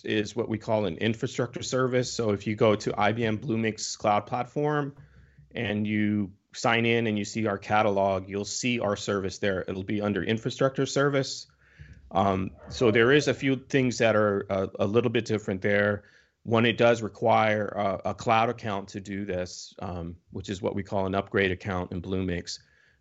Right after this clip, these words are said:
But yeah, you can create your account there, register in Bluemix, uh, click on the infrastructure service, connect over,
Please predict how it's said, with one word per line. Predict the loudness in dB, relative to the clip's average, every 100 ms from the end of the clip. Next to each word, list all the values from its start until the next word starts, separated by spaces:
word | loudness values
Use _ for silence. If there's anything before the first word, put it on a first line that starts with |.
| 0
But | 2
yeah, | 4 2
you | 0 -6
can | -8 -12
create | -6 0 0 0 -6 _
your | -10 -8
account | -4 -2 -2 0
there, | 0 2
register | 0 -2 -6 -6
in | -6
Bluemix, | -4 -2 -2 -2 -8 -10 -14 -8
uh, | -6 -4
click | -4 -2 0
on | 0 0
the | -2
infrastructure | -2 -4 -4 -4 -4
service, | -4 -2 2 2 0 -2 -12 _ _ _ _
connect | 0 0 2 2
over, | 2 2 -2 -4